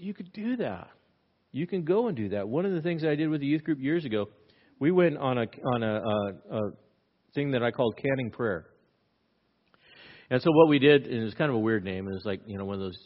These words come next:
stupid youth pastor things that you name something. And, but we made it, I, I wanted to take the youth group out, and I, I determined that all the regular neighborhoods in Scappoose was gonna be prayed over. So we took the kids out weekend after weekend, and we did a canned food drive. We knock on the door.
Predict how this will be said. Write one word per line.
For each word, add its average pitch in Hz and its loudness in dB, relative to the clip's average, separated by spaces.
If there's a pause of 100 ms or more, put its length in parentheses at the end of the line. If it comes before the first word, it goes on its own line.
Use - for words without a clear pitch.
(220)
stupid 95 -8
youth 104 -6
pastor 101 -6 (140)
things 95 -8
that 98 -8
you 95 -10
name 92 -10
something. 95 -12
And, 90 -14 (1160)
but 143 8
we 156 8
made 190 6
it, 190 2 (200)
I, 165 2
I 156 6
wanted 180 2
to - -4
take 165 2
the 135 -2
youth 151 4
group 135 0
out, 113 4
and 117 -4
I, 131 -2
I 123 4
determined 143 0
that 123 4
all 139 6
the 185 4
regular 147 4
neighborhoods 127 0
in 110 -6
Scappoose 113 0
was 107 -6
gonna 113 -2
be 101 -4
prayed 101 0
over. 95 -4
So 104 -4
we 101 -2
took 156 -6
the 123 -2
kids 123 -4
out 98 0
weekend 123 -4
after 113 -2
weekend, 98 -4
and 98 -8
we 101 -4
did 104 -4
a 98 -6
canned 131 -2
food 120 0
drive. 98 -2
We 98 -4
knock 107 -4
on 123 -4
the 123 -6
door. 98 -4